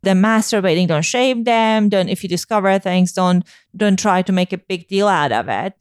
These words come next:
And just, like, treat it as something that they're doing and just kind of respect their boundaries. Playing games with other children of their age that involve sexual behavior, like Truth or Dare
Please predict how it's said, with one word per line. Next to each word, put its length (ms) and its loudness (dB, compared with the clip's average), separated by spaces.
And 180 -2
just, 240 -2
like, 180 -4
treat 400 -6
it 340 -2
as 140 -6
something 380 -6
that 160 -4
they're 280 -6
doing 440 -2
and 160 -2
just 200 -8
kind 120 -4
of 80 -8
respect 420 -4
their 100 -2
boundaries. 600 -8
Playing 400 0
games 360 0
with 160 -8
other 240 0
children 380 -2
of 200 -2
their 320 0
age 600 -4
that 140 -2
involve 500 2
sexual 480 -2
behavior, 560 -4
like 460 -4
Truth 320 2
or 140 4
Dare 420 -2